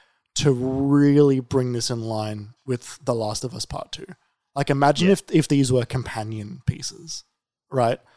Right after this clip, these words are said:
Speaker 1: Like, imagine if this was the, if this was the, the game where you are, like, you are, like, fucking battered all the way through. You can, like, fuck it,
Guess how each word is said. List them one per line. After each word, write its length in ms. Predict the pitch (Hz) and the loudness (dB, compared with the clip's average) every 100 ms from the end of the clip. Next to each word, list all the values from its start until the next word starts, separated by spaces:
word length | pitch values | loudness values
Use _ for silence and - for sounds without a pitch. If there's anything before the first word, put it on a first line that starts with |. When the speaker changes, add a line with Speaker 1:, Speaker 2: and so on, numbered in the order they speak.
| _ _ _ _ | _ _ _ _
Speaker 1:
Like, 160 | 135 135 | -4 -2
imagine 320 | 135 135 156 | 0 2 2
if 120 | 160 | 2
this 200 | 151 - | 2 0
was 220 | 139 123 | 0 -2
the, 360 | - 127 117 104 _ _ _ _ _ | 0 0 0 -4 _ _ _ _ _
if 160 | 147 - | -10 -2
this 220 | 143 - | -2 0
was 200 | 143 - | -2 2
the, 200 | 139 127 | 2 2
the 240 | 131 147 | 2 0
game 480 | 139 131 131 131 120 | 2 2 2 2 2
where 160 | 120 117 | 4 4
you 340 | 110 123 131 | 2 2 4
are, 240 | 123 117 | 4 4
like, 360 | 110 107 107 - - _ _ _ _ - | 0 -2 -6 -10 -20 _ _ _ _ -6
you 220 | 139 143 | 4 6
are, 280 | 123 113 104 _ _ _ - | 6 4 -2 _ _ _ -10
like, 200 | 151 135 _ - - _ | -8 -8 _ -20 -20 _
fucking 560 | - - - 165 147 127 _ | -14 -10 -6 -4 -4 -10 _
battered 500 | - 123 127 127 120 - | 0 2 0 0 -2 0
all 220 | 143 143 | 4 6
the 80 | 143 | 6
way 220 | 127 123 | 4 2
through. 180 | - 139 175 | 0 -6 -8
You 140 | 160 156 | -8 -2
can, 240 | 233 127 _ _ | -2 -2 _ _
like, 260 | 151 135 - _ _ _ _ _ _ _ | -4 -4 -6 _ _ _ _ _ _ _
fuck 160 | - - | -10 -10
it, 100 | - | -10